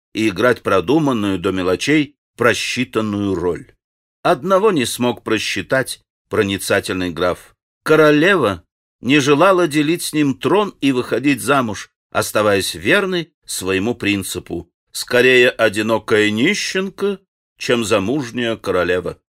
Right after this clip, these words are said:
В тысяча пятьсот семьдесят втором году граф Лестер женился во второй раз. На этот раз – его супругой стала вдова богатого английского барона Дугласа Говарда.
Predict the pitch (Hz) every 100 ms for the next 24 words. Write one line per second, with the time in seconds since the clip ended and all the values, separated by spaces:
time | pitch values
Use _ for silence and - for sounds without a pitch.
0 | _ _ _ _ _ _ _ _ _ _
1 | - - 226 165 135 139 135 - 147 135
2 | - 135 117 117 127 - - 120 123 110
3 | 98 107 127 160 - _ _ _ 104 135
4 | 120 - 95 202 - - 175 147 _ _
5 | - 120 156 226 214 - 147 113 - 101
6 | 107 90 87 - - - _ _ 127 156
7 | 165 160 170 185 - - _ _ - 131
8 | 160 - 160 185 170 165 - 165 160 143
9 | 117 139 131 156 135 120 147 147 135 131
10 | 123 113 135 - 110 98 92 107 165 160
11 | 135 - - 90 160 220 160 180 165 -
12 | 120 113 143 147 104 87 82 78 76